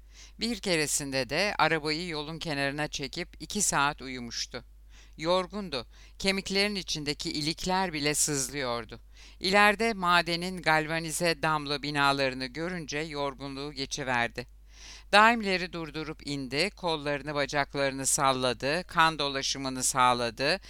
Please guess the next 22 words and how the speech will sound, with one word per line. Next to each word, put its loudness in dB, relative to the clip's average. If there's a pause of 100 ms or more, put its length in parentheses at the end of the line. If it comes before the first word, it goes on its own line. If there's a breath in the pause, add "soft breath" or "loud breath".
(280 loud breath)
dikiz 0
aynasını 0
çevirip -2
yüzüne -2
baktı. 2 (840 soft breath)
Gözleri -2
kanlı, 0
çapaklıydı. -2 (460 soft breath)
Yüzü -6
tozdan -2
ve -2
yorgunluktan -2
bembeyazdı. 2 (600 loud breath)
Bir -2
bez 0
çıkarıp -2
mataradaki 0
suyla -6
ıslattı, 2
tenindeki -2
tozları -2
temizledi. -4